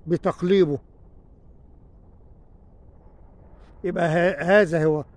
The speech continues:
قش قمح، خمائر ومغذيات، ينتج لنا بإذن الله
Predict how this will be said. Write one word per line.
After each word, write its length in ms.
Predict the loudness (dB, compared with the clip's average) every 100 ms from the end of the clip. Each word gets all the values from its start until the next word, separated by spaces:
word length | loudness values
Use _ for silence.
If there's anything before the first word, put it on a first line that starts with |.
| -20 -6
قش 260 | -6 -6 -8
قمح، 400 | -2 -2 -2 -16 -20 -20
خمائر 540 | -8 -2 0 0 -2 -6 -8 -16
ومغذيات، 760 | -6 -4 -2 -4 -4 0 0 0 -4 -20 -10
ينتج 540 | -2 0 0 -4 -6 -4
لنا 340 | 0 0 0
بإذن 480 | -4 -6 -6 -2 0
الله 380 | 2 4 4